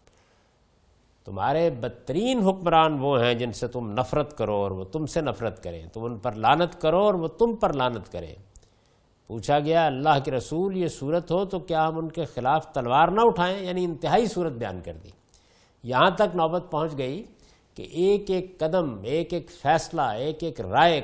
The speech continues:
قابل نفرت ہو چکی ہے۔ یہ صورتحال ہے۔ کوئی اعتماد کا تعلق قائم نہیں رہا،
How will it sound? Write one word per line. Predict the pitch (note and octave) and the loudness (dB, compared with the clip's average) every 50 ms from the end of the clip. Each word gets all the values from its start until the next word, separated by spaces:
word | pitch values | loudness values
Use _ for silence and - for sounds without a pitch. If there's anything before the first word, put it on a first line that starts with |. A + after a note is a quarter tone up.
| - - | -4 -4
قابل | C#3 C#3 D#3 D#3+ G3 G#3 G#3+ G3 | -2 -2 -2 0 -2 -2 -2 2
نفرت | G#3 A#3+ - - B3+ - - - | 2 2 2 4 2 0 2 0
ہو | C3+ | -6
چکی | - - G2+ F2 - F2+ | -6 -6 -12 -16 -16 -18
ہے۔ | E2+ - _ _ _ _ _ _ _ _ _ _ _ _ _ _ - - _ - _ _ _ _ _ _ _ _ _ _ _ _ _ _ _ _ - | -20 -20 _ _ _ _ _ _ _ _ _ _ _ _ _ _ -20 -20 _ -20 _ _ _ _ _ _ _ _ _ _ _ _ _ _ _ _ 0
یہ | E3+ A3 A3 | 6 6 6
صورتحال | - - F#3+ F#3 D#3+ - - B2+ F#2+ F#2 F2+ E2+ | 6 6 2 0 0 0 -4 -4 -4 -4 -6 -8
ہے۔ | E2+ - - _ _ _ _ _ _ _ _ _ _ _ _ _ _ _ _ _ _ | -10 -18 -20 _ _ _ _ _ _ _ _ _ _ _ _ _ _ _ _ _ _
کوئی | - E3 A3 A#3+ A#3+ A#3+ A3+ | 2 4 6 6 8 8 8
اعتماد | A3 A3+ G3 F3 E3+ E3 F3 F3+ F3+ - | 8 8 6 4 6 6 6 6 4 0
کا | - F3+ | -4 -4
تعلق | - - D#3+ D3+ D3+ D#3+ E3 D#3+ - | -2 0 0 0 0 0 -4 -4 -4
قائم | - C#3 C3+ C#3 C#3 C#3 | -4 -4 -2 -2 -2 -4
نہیں | C3+ C3 B2+ B2+ | -4 -4 -4 -4
رہا، | A2 F#2+ F2 E2 D2+ E2 | -4 -4 -6 -6 -10 -14